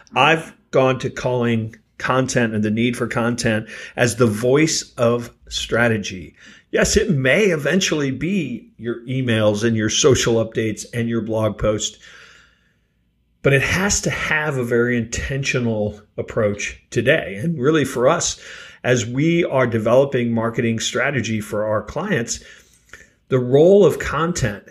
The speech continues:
and how we're gonna use content to guide the customer journey, uh, is very, very significant. Before we ever start creating some sort of editorial calendar,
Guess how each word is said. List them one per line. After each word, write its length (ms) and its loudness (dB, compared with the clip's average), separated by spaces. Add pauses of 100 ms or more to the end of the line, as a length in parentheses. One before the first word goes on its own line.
(120)
and 120 0
how 240 2
we're 120 2
gonna 140 0
use 380 0
content 560 -2
to 80 -4
guide 420 2
the 80 -2
customer 500 -6
journey, 520 0 (340)
uh, 220 2
is 240 2
very, 500 2
very 260 6
significant. 680 -2
Before 280 0
we 140 4
ever 180 2
start 520 -2
creating 500 -2
some 240 -6
sort 180 -2
of 160 -4 (120)
editorial 580 0
calendar, 760 0